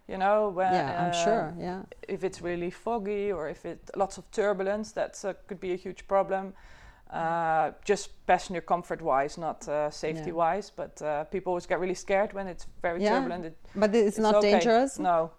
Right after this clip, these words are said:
Speaker 1: but
Speaker 2: Okay.
Speaker 1: but stay in your seat with your seatbelt fastened, is th-, they say for a reason. It's really 'cause people hurt themselves
Speaker 2: Yeah.
Speaker 1: when obviously the plane gets unstable.
Speaker 2: Sure.
Speaker 1: But no, I don't think I'm, I'm getting, no.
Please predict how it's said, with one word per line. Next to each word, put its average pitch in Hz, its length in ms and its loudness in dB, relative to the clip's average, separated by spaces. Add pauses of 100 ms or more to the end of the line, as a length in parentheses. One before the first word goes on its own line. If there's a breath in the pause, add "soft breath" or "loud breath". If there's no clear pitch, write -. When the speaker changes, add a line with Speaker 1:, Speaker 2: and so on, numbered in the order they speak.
(140)
Speaker 1:
but 233 160 6
Speaker 2:
Okay. 233 320 -8 (240)
Speaker 1:
but 185 180 -2 (120)
stay - 260 2
in 233 60 2
your 220 140 2
seat 220 280 -4
with 185 140 -4
your 196 100 2
seatbelt 196 440 2
fastened, 208 400 4
is 185 180 -6
th-, 160 240 -8
they 185 120 0
say 202 220 2
for 196 140 0
a 180 40 2
reason. 190 260 -2
It's 180 180 -8
really 196 180 0
'cause 185 180 -8
people 220 320 0
hurt 220 200 0
themselves 170 580 -4 (200 loud breath)
Speaker 2:
Yeah. 202 180 -6
Speaker 1:
when 190 140 6
obviously 185 360 -2
the 165 80 -8
plane 170 300 -4
gets 160 260 -6
unstable. 175 540 -8
Speaker 2:
Sure. 190 180 -12 (520 soft breath)
Speaker 1:
But - 160 0
no, 226 140 0
I 208 100 4
don't 208 200 -2
think 208 220 -8
I'm, 185 240 -6 (220)
I'm 185 120 -12
getting, 170 400 -10 (720)
no. 185 340 -10